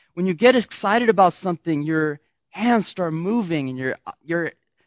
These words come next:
your mouth starts moving and you have emotions and expressions. It's not a calculated thing, but it's just a natural physical expression. And what the Bible's saying here is that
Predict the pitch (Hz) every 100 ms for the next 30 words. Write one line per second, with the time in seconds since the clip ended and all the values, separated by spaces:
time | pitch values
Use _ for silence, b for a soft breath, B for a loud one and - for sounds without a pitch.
0 | - 160 190 240 247 214 185 190 220 196
1 | 175 165 180 180 170 170 220 240 220 175
2 | 165 160 - - - 233 220 170 147 160
3 | 226 269 240 - - 254 - 233 185 151
4 | - 143 151 208 - _ _ _ _ _
5 | _ _ _ _ _ _ _ _ _ _
6 | _ 190 185 190 - 233 214 - 170 170
7 | 190 196 - - 214 190 - 214 220 -
8 | 185 - - 208 202 196 170 165 160 185
9 | 208 208 - 196 185 - 220 240 170 147
10 | 143 160 156